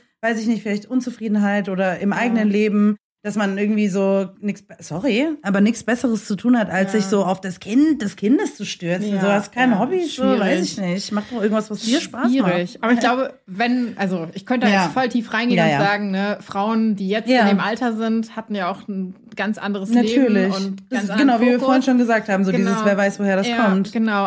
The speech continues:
Speaker 2: Aber ich habe auch einen Top-Kommentar vorbereitet,
Speaker 1: Yes.
Speaker 2: den ich jetzt
Speaker 1: Give it to
Speaker 2: mal
Speaker 1: me.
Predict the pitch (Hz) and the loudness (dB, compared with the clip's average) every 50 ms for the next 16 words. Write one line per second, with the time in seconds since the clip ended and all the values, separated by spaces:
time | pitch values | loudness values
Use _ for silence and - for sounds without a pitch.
0 | 185 202 214 240 220 - 220 - - 226 226 226 220 - - 170 196 190 - 220 | -2 0 0 0 -2 -2 -4 -4 -2 -2 -2 -2 -2 -4 -4 -6 -6 -6 -6 -8
1 | - - - 208 196 190 196 196 202 196 196 - 185 175 180 143 175 175 - - | -10 -6 -4 -4 -2 -2 -2 -4 -4 -4 -4 -6 -8 -4 -2 0 0 2 2 2
2 | 196 202 202 120 135 139 - - - - 202 196 196 196 196 196 175 170 185 175 | 2 2 0 0 -2 -6 -8 -12 -10 -6 -4 -2 -2 -2 -4 -4 0 2 4 4
3 | 180 175 185 185 190 196 196 143 135 202 196 | 4 4 4 4 2 2 2 2 2 2 0